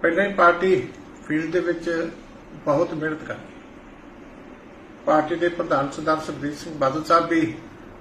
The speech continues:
ਥਾਂ-ਥਾਂ ਜਾ ਕੇ ਆਪ ਜਿਹੜੇ ਵੀ ਪੀੜਤ ਲੋਕ ਨੇ, ਉਹਨਾਂ ਦੀ ਮਦਦ ਕਰ ਰਹੇ। ਪਰ ਸਮੱਸਿਆ ਦਿਨੋਂ ਦਿਨ ਗੰਭੀਰ ਹੋ ਰਹੀ।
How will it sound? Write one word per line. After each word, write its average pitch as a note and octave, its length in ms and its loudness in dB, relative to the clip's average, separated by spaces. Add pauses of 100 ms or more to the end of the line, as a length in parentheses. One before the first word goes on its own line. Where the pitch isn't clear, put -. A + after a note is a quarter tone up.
(100)
ਥਾਂ-ਥਾਂ D3+ 420 2
ਜਾ D#3 180 6
ਕੇ E3+ 320 0
ਆਪ D3 340 2 (760)
ਜਿਹੜੇ E3 260 2
ਵੀ E3 300 0 (340)
ਪੀੜਤ D3+ 320 -2
ਲੋਕ C#3 280 -4
ਨੇ, C3 200 -6 (480)
ਉਹਨਾਂ F3 160 -2
ਦੀ D#3+ 100 -2
ਮਦਦ C3 360 -6
ਕਰ A2 120 -2
ਰਹੇ। - 100 -12 (1600)
ਪਰ F#3+ 140 4
ਸਮੱਸਿਆ E3+ 560 2
ਦਿਨੋਂ G#3 240 -2
ਦਿਨ F#3+ 220 -2
ਗੰਭੀਰ D#3+ 340 0
ਹੋ B2+ 160 -4
ਰਹੀ। A2+ 160 -8